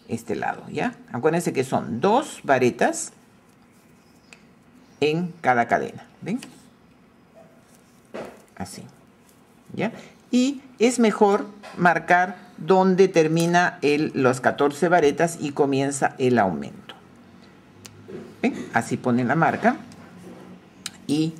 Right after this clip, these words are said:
siguen aumentando. Acá ya terminé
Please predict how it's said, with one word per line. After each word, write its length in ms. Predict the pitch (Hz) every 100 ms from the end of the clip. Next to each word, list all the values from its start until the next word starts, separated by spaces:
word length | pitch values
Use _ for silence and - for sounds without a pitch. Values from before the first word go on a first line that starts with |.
| -
siguen 440 | - 143 123 110
aumentando. 440 | 87 65 - - - - - - - - - - _ - - - - - - - - - - _ - _ - - - - _ - - -
Acá 360 | 135 208 269 -
ya 220 | 170 170
terminé 640 | 202 165 151 170 247 -